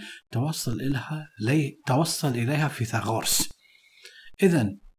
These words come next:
الرواية توضح لك نظرية سقراط حول المعرفة وكيفية نقل هذه المعرفة.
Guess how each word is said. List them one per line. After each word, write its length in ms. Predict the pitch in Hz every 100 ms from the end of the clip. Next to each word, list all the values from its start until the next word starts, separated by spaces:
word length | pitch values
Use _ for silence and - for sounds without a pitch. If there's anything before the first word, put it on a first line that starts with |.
| -
الرواية 340 | 135 131 156 196
توضح 420 | - 143 139 139
لك 260 | 151 - 139
نظرية 420 | 135 131 160 165
سقراط 560 | - 180 180 175 180 -
حول 240 | 139 127
المعرفة 580 | 127 165 185 185 208 214 - _ _ _
وكيفية 760 | 123 117 - 131 - 208 147 -
نقل 260 | 160 175 175
هذه 260 | 170 160 147
المعرفة. 520 | 147 117 104 -